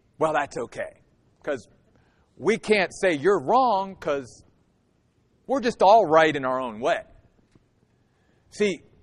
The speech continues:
God created His world on truth and on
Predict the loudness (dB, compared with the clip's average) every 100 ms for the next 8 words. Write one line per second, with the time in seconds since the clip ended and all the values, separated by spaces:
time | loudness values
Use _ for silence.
0 | _ -14 0 6 8 8 4 0 4 4
1 | 4 4 4 2 -4 -16 _ _ -4 4
2 | 8 8 6 4 -2 -10 -4 -2 0 -2
3 | -8 -2 2 2 2 -10 -20 -20 -20 -12
4 | -10 -6 0 2 0